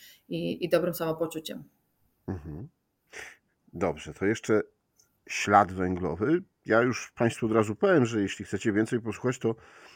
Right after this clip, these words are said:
Speaker 2: e, już kilka podcastów z serii czy Obiektywnie o biznesie, czy z, e, pierwszej strony,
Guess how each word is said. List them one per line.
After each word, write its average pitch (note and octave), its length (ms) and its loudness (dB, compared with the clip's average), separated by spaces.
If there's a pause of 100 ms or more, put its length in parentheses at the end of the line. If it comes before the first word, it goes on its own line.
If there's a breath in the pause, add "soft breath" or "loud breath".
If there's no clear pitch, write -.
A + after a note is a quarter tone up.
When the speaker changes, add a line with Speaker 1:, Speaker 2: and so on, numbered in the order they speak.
(200 soft breath)
Speaker 2:
e, F2 240 4
już - 460 -6 (140)
kilka A2+ 320 -2
podcastów G2+ 600 -6
z - 140 -16
serii F#2 320 0
czy - 140 -2
Obiektywnie F#2+ 460 0
o F#2+ 40 4
biznesie, G2 460 2
czy F2+ 180 -2
z, - 220 -10
e, E2+ 180 4
pierwszej F2+ 380 -2
strony, A2 440 2